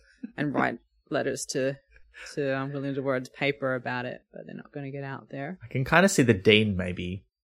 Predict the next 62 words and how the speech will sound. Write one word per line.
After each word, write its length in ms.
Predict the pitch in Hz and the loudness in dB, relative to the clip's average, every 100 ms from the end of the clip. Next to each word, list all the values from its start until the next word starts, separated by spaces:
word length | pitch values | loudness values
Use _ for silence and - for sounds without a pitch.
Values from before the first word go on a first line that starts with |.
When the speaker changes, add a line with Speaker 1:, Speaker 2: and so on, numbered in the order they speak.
| - | -2
Speaker 1:
getting 260 | 101 92 | 0 0
into 240 | 95 95 95 | -4 -6 -4
that, 260 | 98 - - | -4 -4 -4
but 140 | 95 | 0
then 220 | 98 92 | 0 0
someone 320 | - 104 92 | 2 0 0
clips 280 | 95 - - | -2 -4 -4
him 120 | 90 | -6
around 140 | 92 90 | -6 -6
the 140 | 92 | -4
ear 160 | 90 87 | -2 -2
and 140 | 92 | -2
brings 200 | 95 92 | -4 -4
him 120 | 98 90 | -4 -4
round. 320 | 98 - - _ _ _ _ _ _ _ _ - | -4 -6 -8 _ _ _ _ _ _ _ _ -6
Speaker 2:
Hmm. 320 | 180 160 123 151 _ | -2 0 -2 -6 _
Speaker 1:
Like, 160 | 104 - | -4 2
probably 260 | 120 104 90 | 2 2 0
Rid 200 | 87 - | -2 -2
Cully, 400 | - - 123 - _ - | -4 -4 -8 -12 _ -16
you 80 | - | -10
know? 100 | - 120 _ _ _ | -8 -10 _ _ _
Speaker 2:
Yeah. 260 | 151 - - - _ _ _ _ _ _ | -6 -4 -8 -18 _ _ _ _ _ _
But 120 | - 240 | -6 0
people, 280 | 285 285 | 2 2
like, 220 | 285 240 220 | 0 0 -2
you 60 | |
know 120 | 196 | -2
how 140 | 185 175 | -2 0
in, 240 | 175 170 - _ | 0 -2 -4 _
'cause 180 | _ 165 | _ -6
we 80 | 165 | -4
did, 200 | 175 - | -4 -2
did 160 | 185 170 | -4 -2
just 160 | 156 | -6
do 100 | 147 | -2
the 80 | 135 | -4
truth, 320 | - 135 143 | -4 -10 -8
the 80 | 139 | -6
one 220 | 139 139 | -6 -4
who, 160 | 139 139 | -4 -4
like, 260 | 135 127 _ _ _ | -4 -4 _ _ _
really 220 | 156 156 147 | -2 0 0
likes 180 | 143 - | -2 -6
the 60 | |
tabloid 540 | - - 143 139 135 135 | -8 0 0 2 0 0
and 80 | 135 | 0
believes 340 | 139 143 139 | 0 0 0
all 100 | 139 | -2
the 80 | 123 | -4
conspiracy 600 | 123 123 151 139 143 139 | -6 -6 0 0 -2 -4
stuff. 400 | - 127 - - | -4 -4 -4 -4
Like, 180 | 113 101 | 0 0
Speaker 1:
Oh, 180 | 101 98 | 2 0
yeah. 320 | 98 101 101 | 0 2 4
Speaker 2:
those 200 | 180 170 | 4 4
sort 160 | 143 | 2
of 60 | 131 | 0
people 400 | 139 139 123 113 | -2 -2 0 0
who 100 | 139 | 2
are 160 | 135 131 | 2 2
like, 280 | 127 117 | 0 -2